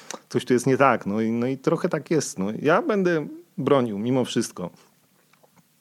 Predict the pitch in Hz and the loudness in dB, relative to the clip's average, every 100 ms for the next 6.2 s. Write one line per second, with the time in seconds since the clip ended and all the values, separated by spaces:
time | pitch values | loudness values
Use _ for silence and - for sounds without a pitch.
0 | _ - 117 123 - - - 113 170 151 | _ -14 -12 -12 -14 -18 -14 2 4 6
1 | 123 110 104 _ _ _ _ - 139 104 | 4 2 -2 _ _ _ _ 4 4 4
2 | - - _ _ _ _ - 139 127 104 | 0 -6 _ _ _ _ 2 4 4 2
3 | 98 117 120 120 - 123 120 110 110 95 | -2 0 2 2 0 -2 0 0 0 0
4 | 113 101 90 - 113 120 120 110 110 98 | 0 0 -4 -4 -2 2 2 2 0 0
5 | 110 98 95 110 104 110 113 104 104 - | -2 -4 -6 -4 -2 0 -2 -2 -2 0
6 | 139 | -2